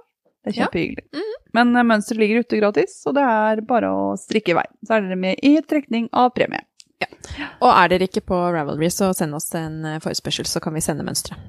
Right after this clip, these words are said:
Speaker 1: Ja, det går fint.
Speaker 2: Mm.
Speaker 1: Og vi er å finne, Ellen.
Speaker 2: Vi er å finne på Instagram. Eh, der
Speaker 1: Som
Speaker 2: heter vi
Speaker 1: Strikkeflokken?
Speaker 2: Ja, rett og slett. Eh, vi er på Ravelry. Og vi er på Facebook. Eh,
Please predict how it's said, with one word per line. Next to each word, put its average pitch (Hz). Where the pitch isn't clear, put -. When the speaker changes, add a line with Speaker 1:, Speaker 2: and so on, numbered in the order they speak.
Speaker 1:
Ja, 233
det 202
går 190
fint. -
Speaker 2:
Mm. 208
Speaker 1:
Og 254
vi 240
er 196
å 190
finne, 208
Ellen. 233
Speaker 2:
Vi 320
er 269
å 214
finne 160
på 143
Instagram. 370
Eh, 226
der 214
Speaker 1:
Som 208
Speaker 2:
heter 196
vi 185
Speaker 1:
Strikkeflokken? 175
Speaker 2:
Ja, 285
rett 294
og -
slett. -
Eh, 269
vi 233
er -
på 170
Ravelry. 330
Og 254
vi 233
er 156
på 170
Facebook. -
Eh, 220